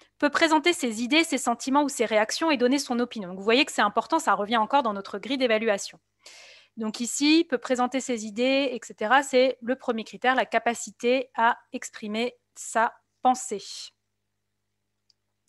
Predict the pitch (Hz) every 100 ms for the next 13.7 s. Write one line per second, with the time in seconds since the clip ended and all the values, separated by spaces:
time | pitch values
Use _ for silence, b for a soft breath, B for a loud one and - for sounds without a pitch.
0 | - B B B B B - 240 220 233
1 | 330 - 277 - 240 208 - 277 254 330
2 | 302 330 285 302 285 277 233 214 208 208
3 | - 349 349 339 - - - 302 285 285
4 | 202 202 - 233 247 220 214 262 - 339
5 | 269 - 254 233 196 202 294 359 277 247
6 | 247 320 269 277 - 254 220 226 247 247
7 | 226 233 294 247 233 240 220 202 220 220
8 | 220 254 214 - 240 - 247 233 233 214
9 | 196 - - 359 247 202 220 202 190 B
10 | B B - 214 208 254 262 240 226 -
11 | 214 196 190 330 370 247 220 220 220 214
12 | 208 208 202 214 190 196 220 196 - 269
13 | 247 - - 233 339 240